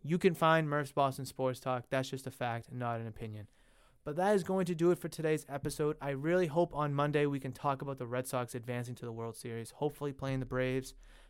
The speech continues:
But if not, we will reflect on the Astros series,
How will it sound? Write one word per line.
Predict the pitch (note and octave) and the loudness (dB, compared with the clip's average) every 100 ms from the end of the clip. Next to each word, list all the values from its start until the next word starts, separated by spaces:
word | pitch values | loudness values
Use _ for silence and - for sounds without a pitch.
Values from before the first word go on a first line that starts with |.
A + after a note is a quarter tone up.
| - | -8
But | - B2 | -4 -2
if | D#3 D#3+ D#3 | 2 2 2
not, | C#3+ C#3+ - _ _ | 0 0 -2 _ _
we | C#3 | -2
will | C#3 C#3 C3 | 0 0 0
reflect | C3+ A#2+ - B2 - - | -2 -2 0 0 -2 -10
on | G#3 G3 B2 | -8 -6 -8
the | A#2+ | -8
Astros | A#2 A#2 - A2+ | -8 -6 -6 -6
series, | - A#2 A2+ - | -6 -6 -6 -8